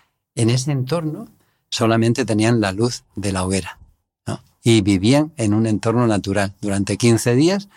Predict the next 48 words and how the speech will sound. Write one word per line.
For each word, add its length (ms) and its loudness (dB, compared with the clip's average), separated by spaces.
y 100 -2
fueron 280 2
comprobando 600 0
cómo 220 -2
su 180 -4
ritmo 340 0
se 160 -4
iba 260 0
aproximando 840 0
entre 280 -2
todos 340 0
ellos, 280 0
cómo 240 4
iban 200 0
mejorando 400 0
sus 140 -8
condiciones 440 0
de 80 2
sueño 360 0
y, 140 2
sobre 260 -2
todo, 240 0
cómo 460 0
producían 480 -4
más 160 0
melatonina, 680 -2
¿no? 140 -14
Y, 300 4
bueno, 220 2
eso 180 -4
nos 140 2
demuestra 360 2
de 60 2
alguna 240 2
forma 380 2
que 300 2
nuestro 400 -2
entorno 560 2
natural, 580 0
sobre 240 -14
todo 120 -6
en 60 -2
las 80 -4
ciudades, 360 2
pues 180 -8
está 240 -8
produciendo 500 -2
daño. 280 -20